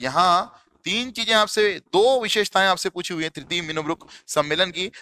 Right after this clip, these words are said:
आपको मैंने तीन विशेषताएं बता दी कि इसका फोकस कहां पर था। एक तो लोक प्रबंधन पर,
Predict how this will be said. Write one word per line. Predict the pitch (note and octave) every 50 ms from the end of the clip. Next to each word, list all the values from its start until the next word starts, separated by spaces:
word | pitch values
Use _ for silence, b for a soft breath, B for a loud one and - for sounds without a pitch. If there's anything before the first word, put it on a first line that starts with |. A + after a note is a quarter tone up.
| B -
आपको | B2+ D#3+ F3 - G3
मैंने | F#3 F#3 F#3 F#3+
तीन | - _ - G3 A#3 B3 A#3
विशेषताएं | G#3 F#3 F#3+ G3 F#3 - F#3+ F3 E3+
बता | E3+ E3+ E3 D#3+
दी | D#3+ F3+
कि | F3+ F#3
इसका | F#3 - - F#3+ E3
फोकस | - D#3+ D#3+ - A3 G#3+ -
कहां | G#3 G3 F#3+
पर | - F3
था। | - - D#3 D#3+ B B B B B
एक | E3 G3 G#3+ - _ -
तो | G#3+ A3+
लोक | G#3+ F3 E3+ F3 F#3+ A3 A#3+ - A3+
प्रबंधन | - G3+ F3+ E3 F3 F3 E3 F#3 A3 A3
पर, | G3 A#3+ -